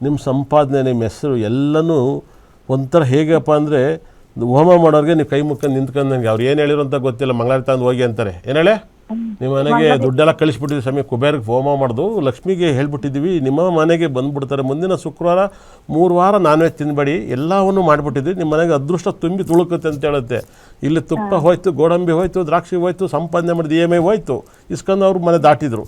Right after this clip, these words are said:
Speaker 1: ನಿಮಗೆ ಬಂತು ಎಲ್ಲ ಅದೃಷ್ಟ ಮೂರು ವರ್ಷ ಆದಮೇಲೆ, ಮೂರು ತಿಂಗಳಾದ್ಮೇಲೆ ಅಂತ ಹೇಳ್ದಂಗಲ್ಲ. ಶನಿ
Speaker 2: ಹಾ.
Speaker 1: ಎಂಟನೇ ಮನೇಲಿ ಇದ್ದಾಗ ಮುಂಡೆ ಮಚ್ಕೆ ಹೋಗ್ಬೇಕಾಗತ್ತೆ. ಆರನೇವನಾಗಿ ಎಂಟನೇ ಮನೆಗೆ ಹೋಗ್ಬಾರ್ದು. ಎಂಟು ಆರು ಕಾಂಬಿನೇಷನ್ ಬಂದಾಗ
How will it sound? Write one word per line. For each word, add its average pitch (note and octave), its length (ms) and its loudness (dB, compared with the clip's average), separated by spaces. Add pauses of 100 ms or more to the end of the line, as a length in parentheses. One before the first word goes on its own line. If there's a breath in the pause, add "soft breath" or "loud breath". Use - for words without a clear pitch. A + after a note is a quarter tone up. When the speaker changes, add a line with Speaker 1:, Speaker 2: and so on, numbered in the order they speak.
Speaker 1:
ನಿಮಗೆ E3 320 -2
ಬಂತು F3+ 640 -4
ಎಲ್ಲ D3+ 180 2
ಅದೃಷ್ಟ D3 360 0
ಮೂರು D3+ 260 -2
ವರ್ಷ D3 160 -4
ಆದಮೇಲೆ, C#3+ 340 -2
ಮೂರು D3 240 -2
ತಿಂಗಳಾದ್ಮೇಲೆ C#3 460 -2
ಅಂತ C#3 120 -4
ಹೇಳ್ದಂಗಲ್ಲ. C3+ 460 0 (840 soft breath)
ಶನಿ E3+ 140 2
Speaker 2:
ಹಾ. F#3+ 220 0
Speaker 1:
ಎಂಟನೇ F3 360 -2
ಮನೇಲಿ E3 300 0
ಇದ್ದಾಗ D#3+ 280 -2
ಮುಂಡೆ D3 280 -2
ಮಚ್ಕೆ D3+ 300 -2
ಹೋಗ್ಬೇಕಾಗತ್ತೆ. B2 560 -2
ಆರನೇವನಾಗಿ D3+ 720 2
ಎಂಟನೇ D3+ 260 -2
ಮನೆಗೆ C#3+ 200 -2
ಹೋಗ್ಬಾರ್ದು. A#2+ 260 0
ಎಂಟು D3 280 -2
ಆರು D3 220 0
ಕಾಂಬಿನೇಷನ್ C3+ 540 -2
ಬಂದಾಗ B2+ 280 -2